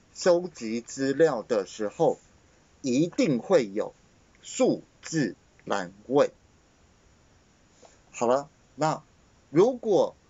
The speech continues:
各位针对这个栏位这边，其实一定要养成一个习惯，就是说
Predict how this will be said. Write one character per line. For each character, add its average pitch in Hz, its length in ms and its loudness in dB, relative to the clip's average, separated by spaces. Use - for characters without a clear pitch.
各 214 200 4
位 160 280 2
针 180 220 0
对 156 240 2
这 - 160 -8
个 139 160 0
栏 117 440 -4
位 147 260 2
这 190 140 6
边， 147 340 -2
其 139 180 0
实 123 360 -2
一 143 120 -2
定 190 120 2
要 185 80 -2
养 131 200 -2
成 120 200 -8
一 135 100 -8
个 123 240 2
习 107 280 -8
惯， 110 420 -2
就 151 120 -2
是 156 180 -4
说 139 260 -2